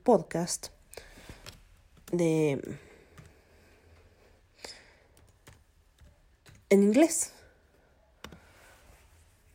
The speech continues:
Y, y este,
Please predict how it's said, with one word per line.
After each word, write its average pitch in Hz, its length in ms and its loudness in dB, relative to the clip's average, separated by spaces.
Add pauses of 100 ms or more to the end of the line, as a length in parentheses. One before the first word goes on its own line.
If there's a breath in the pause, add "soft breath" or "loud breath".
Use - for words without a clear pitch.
(220)
Y, 165 1000 2 (1300 loud breath)
y 180 160 2
este, 165 560 2